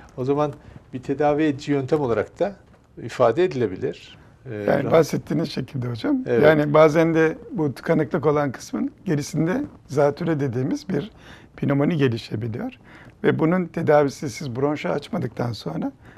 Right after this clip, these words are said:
Speaker 2: mümkün olmuyor tedavisi. Ve enfeksiyondan hasta tedavisini alamıyor. Yani gerçekten alabileceği onkolojik tedaviyi alamıyor. Tabii o hava yolunu açtığınız zaman da hem zatüresini de tedavi edebiliyorsunuz kolay bir şekilde.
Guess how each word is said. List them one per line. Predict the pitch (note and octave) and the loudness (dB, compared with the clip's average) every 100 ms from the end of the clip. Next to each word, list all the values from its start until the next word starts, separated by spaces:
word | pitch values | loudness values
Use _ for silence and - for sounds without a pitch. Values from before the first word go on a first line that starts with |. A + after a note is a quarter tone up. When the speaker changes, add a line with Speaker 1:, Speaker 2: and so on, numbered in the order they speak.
| - | -6
Speaker 2:
mümkün | E3 E3 E3+ F3+ | -2 0 4 4
olmuyor | C3 G#2+ G#2+ | 4 0 -6
tedavisi. | - A#2 A#2 A2+ A#2 D#4 D#4 - - - D#3 | -6 -6 -4 -6 -6 -8 -8 -16 -20 -2 2
Ve | D#3+ | 2
enfeksiyondan | D3 F3 - G3 F#3+ F#3 | 2 -2 -2 -2 0 0
hasta | C#3+ - G#3 D#4 - - - - | -2 -2 -4 -4 -18 -20 -18 -6
tedavisini | E3 E3 D#3+ E3 A#3 | 2 6 6 4 2
alamıyor. | F#3+ E3+ C#3 G#2+ - | 6 6 6 0 -2
Yani | C#3 B2+ C3 | -2 -2 2
gerçekten | C#3 C3 C3+ - D3 | 2 2 -4 -2 0
alabileceği | C3+ C3 C3 B2 C#3 F3 - - - - - | 0 0 0 2 0 0 -4 -14 -20 -14 -2
onkolojik | C#3 D#3 C#3+ D3+ D3 | 0 0 0 -2 -2
tedaviyi | B2+ B2+ B2 B2 | 0 0 0 -2
alamıyor. | G#2+ A2 - C4+ - - - _ - | -4 -6 -6 -6 -10 -20 -20 _ -2
Tabii | A3 E3+ G3+ | 2 2 2
o | E3+ F3+ - | 2 2 0
hava | E3 F3 | 2 4
yolunu | E3+ D#3 | 4 4
açtığınız | D3+ - F3+ E3+ | 0 -2 -4 -4
zaman | C3+ C3 B2 | -2 -2 -2
da | D4 D4 - - - - | -2 -4 -12 -20 -18 -2
hem | F#3 | 2
zatüresini | D#3 E3 - E3 - F#3+ | 8 8 8 -2 -2 -2
de | C#3 | 0
tedavi | B2+ C3 B2 C3+ | 0 0 0 0
edebiliyorsunuz | C3+ B2+ B2+ A#2 - C3 | -2 0 0 -2 -6 -8
kolay | - C#3 C#3 | -2 2 2
bir | A2 | 0
şekilde. | - G#2+ E3 C#4+ | -8 -6 -4 -4